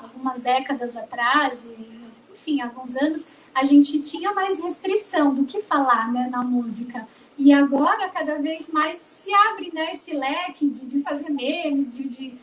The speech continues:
músicas, né, mais divertidas, de, enfim, todo tipo de letra, né? Então,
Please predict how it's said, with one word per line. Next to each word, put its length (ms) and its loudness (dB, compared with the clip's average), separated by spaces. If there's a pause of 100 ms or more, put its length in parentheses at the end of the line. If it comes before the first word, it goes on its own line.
(100)
músicas, 640 2
né, 220 -2
mais 280 -4
divertidas, 1160 -2
de, 380 -10
enfim, 400 0 (500)
todo 260 0
tipo 280 -4
de 200 2
letra, 580 2 (460)
né? 300 0
Então, 460 0